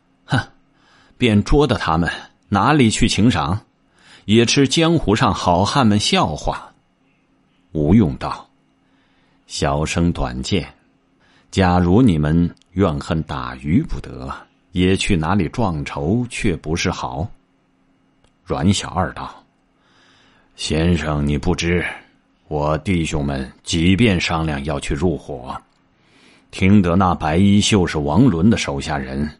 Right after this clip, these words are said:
都说道他心地狭窄，安不得人。前番那个东京林冲上山，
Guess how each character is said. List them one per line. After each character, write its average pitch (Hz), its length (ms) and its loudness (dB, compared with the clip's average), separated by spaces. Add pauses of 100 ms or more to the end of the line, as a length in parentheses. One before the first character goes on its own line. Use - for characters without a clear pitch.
(340)
都 95 200 4
说 92 240 0
道 80 440 -2
他 76 200 -4
心 90 420 2
地 87 200 -4
狭 80 420 -4
窄， - 140 -4 (420)
安 160 320 -2
不 - 140 -2
得 143 160 -8
人。 - 380 -6 (1000)
前 104 400 4
番 104 420 6
那 101 140 4
个 78 120 -4
东 92 200 2
京 87 240 2
林 76 220 4
冲 110 260 4
上 73 240 -4
山， 76 320 -4